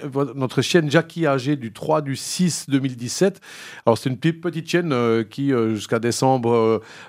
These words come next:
euh, c'est une petite chienne jusqu'à décembre deux mille vingt-deux qui venait partout avec nous, qui était à l'aise, euh, partout depuis décembre deux mille vingt. Elle montre un petit peu des signes de grand stress maintenant, euh, dès qu'ils vont ailleurs, chez des gens, euh, de la famille par exemple.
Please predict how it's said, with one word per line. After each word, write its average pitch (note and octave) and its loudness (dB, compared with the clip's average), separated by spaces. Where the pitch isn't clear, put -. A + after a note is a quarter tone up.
euh, A#2 2
c'est B2 -8
une B2 -4
petite D3+ -2
chienne D#3 2
jusqu'à C3 -2
décembre D#3+ 2
deux D3 0
mille D3+ -4
vingt-deux C#3+ 2
qui D#3 -10
venait C#3+ 0
partout D#3 -4
avec C3 -2
nous, D#3 0
qui C#3+ -6
était B2+ -4
à A2 -2
l'aise, C#3 2
euh, A2+ 6
partout C3+ -4
depuis C3 -4
décembre B2 -2
deux B2 0
mille B2 0
vingt. C3+ 2
Elle C3 -2
montre C#3+ 2
un C3+ 2
petit - -10
peu F3 0
des D3+ 2
signes F#3+ -2
de D#3 4
grand D#3+ 2
stress E3 -2
maintenant, D3 -2
euh, B2+ 6
dès D#3+ 0
qu'ils D3+ -8
vont E3 2
ailleurs, C3 0
chez B2 -4
des A#2 2
gens, B2 2
euh, G#2 -2
de G2+ -6
la A#2 2
famille A#2+ 0
par A2 -4
exemple. B2+ 0